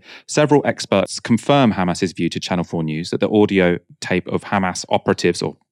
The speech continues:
quote unquote Hamas operatives, talking about the missile malfunction is a fake.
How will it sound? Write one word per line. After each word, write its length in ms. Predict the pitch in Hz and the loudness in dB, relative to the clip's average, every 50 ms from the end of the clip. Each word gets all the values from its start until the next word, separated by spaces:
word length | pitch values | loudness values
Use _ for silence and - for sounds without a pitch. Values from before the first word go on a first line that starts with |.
| _ - - | _ -14 -2
quote 200 | - 92 98 - 90 | 0 0 0 0 -2
unquote 300 | 82 - - 95 92 - | -4 0 0 0 0 0
Hamas 300 | - 90 85 80 - - - | -4 -4 -4 -4 -2 -4 -4
operatives, 360 | - - 90 - - 87 85 - - - - - - - _ - | -4 -4 -6 -4 -4 -6 -6 -6 -10 -14 -16 -16 -18 -18 _ 0
talking 420 | - 110 98 - - 92 85 - | 0 2 2 2 -2 -4 -4 -2
about 220 | 85 87 85 - | -2 -2 0 0
the 40 | 92 | 0
missile 320 | 92 92 - - 92 87 85 | 0 0 2 2 2 2 4
malfunction 600 | 87 82 82 - - 92 90 - - - 87 - - | 2 0 0 0 -2 -4 -4 -4 -4 -6 -6 -4 -4
is 180 | 95 87 - - | -4 -4 -4 -4
a 120 | - 90 - | -4 -6 -6
fake. 420 | - - 107 87 - - - | -4 -2 -2 -2 -2 -4 -8